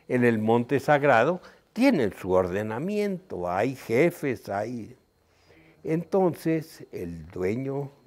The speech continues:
de todos aquellos animales le manda uno. Y esa alma, esa parte de alma de ese animal, se mete en el niño recién nacido.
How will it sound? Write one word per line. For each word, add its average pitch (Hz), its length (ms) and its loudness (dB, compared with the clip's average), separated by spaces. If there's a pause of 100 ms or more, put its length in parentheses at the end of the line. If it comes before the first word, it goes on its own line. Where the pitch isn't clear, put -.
(160)
de 92 140 -6
todos 156 440 -6
aquellos 135 540 -8
animales 127 840 -10 (400)
le 120 140 -2
manda 143 380 0
uno. 160 440 -4 (1120)
Y 180 140 4
esa 190 440 -2
alma, 127 760 -2
esa - 440 -4
parte 151 520 2
de 147 160 -2
alma 127 400 -2
de 107 280 2
ese 143 240 -2
animal, 135 520 -4 (360)
se - 240 0
mete 101 560 -4 (500)
en 120 200 -6
el 92 180 -2
niño 87 360 -8
recién 85 420 -16
nacido. - 500 -20